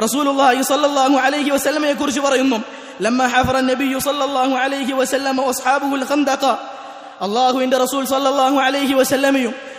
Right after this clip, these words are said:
അവിടുത്തെ സഹാബാക്കളും ഖന്തഖിന്റെ യുദ്ധത്തിൽ കുഴി കുഴിക്കുന്ന സന്ദർഭത്തിൽ, "അസാബഹും ജഹ്ദുൻ ശദീദ്,"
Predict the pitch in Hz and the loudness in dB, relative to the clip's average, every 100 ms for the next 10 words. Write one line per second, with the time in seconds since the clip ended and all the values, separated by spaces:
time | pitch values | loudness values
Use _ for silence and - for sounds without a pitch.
0 | - - 240 285 277 277 247 285 285 269 | -8 0 0 2 0 2 4 6 4 4
1 | 277 233 - - - 233 262 269 262 262 | 0 0 -6 -12 -6 -2 2 2 2 0
2 | 262 233 285 302 269 233 - - 233 294 | 0 0 0 2 0 -2 -12 -6 0 2
3 | 311 302 320 285 277 285 320 302 - 285 | 2 2 0 2 2 0 0 0 0 -2
4 | 226 - - 208 - 254 247 240 254 247 | -4 -12 -8 -4 2 4 4 4 4 2
5 | 233 262 208 262 269 262 311 277 | 2 2 2 0 2 4 4 4